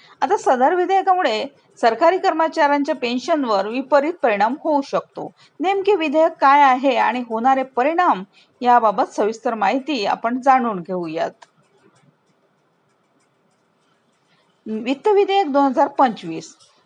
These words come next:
लोकसभेत दिनांक चोवीस मार्च रोजी वित्त विधेयक सादर करण्यात आले. आता सदर विधेयकास दिनांक पंचवीस मार्च रोजी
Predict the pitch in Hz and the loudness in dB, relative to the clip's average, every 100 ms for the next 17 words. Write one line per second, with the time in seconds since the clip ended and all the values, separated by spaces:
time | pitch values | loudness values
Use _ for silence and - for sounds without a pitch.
0 | - 262 415 - 403 392 302 311 330 339 | -4 0 0 0 0 0 -2 0 0 -2
1 | 339 311 277 415 440 349 240 226 240 240 | -6 0 2 2 2 2 2 0 -4 -4
2 | 202 196 180 247 - 277 247 202 311 - | -4 -8 -8 -10 -4 -2 -2 -4 -4 -6
3 | - 277 254 240 208 170 165 156 156 143 | 0 2 4 0 0 -2 -2 -2 -4 -4
4 | - _ _ _ - 240 349 359 320 214 | -10 _ _ _ -6 -2 -2 0 0 2
5 | 320 339 330 339 349 349 294 294 302 294 | 0 0 2 2 2 0 0 -2 -2 -2
6 | - 240 233 349 359 330 302 - 220 214 | -4 -4 -2 -6 -2 2 2 0 -6 -6
7 | 254 180 | -6 -8